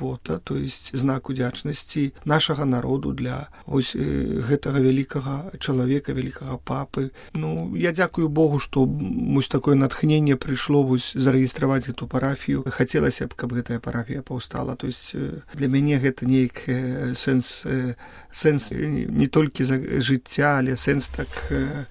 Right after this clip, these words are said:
максімальна зрабіць для маёй айчыны, для Беларусі хвалы, і, э, для Бога хвалы, і для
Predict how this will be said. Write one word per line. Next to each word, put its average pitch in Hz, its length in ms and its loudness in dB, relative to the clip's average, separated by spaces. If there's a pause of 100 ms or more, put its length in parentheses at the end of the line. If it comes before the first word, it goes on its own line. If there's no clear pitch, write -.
(120)
максімальна 160 640 0
зрабіць 139 540 -2
для 135 200 2
маёй 131 440 4
айчыны, 156 320 2
для 131 140 4
Беларусі 135 680 4 (320)
хвалы, 147 480 6 (160)
і, 135 120 6 (520)
э, 143 80 4
для 131 180 8
Бога 151 360 8
хвалы, 139 580 6
і 127 400 2
для 131 600 -2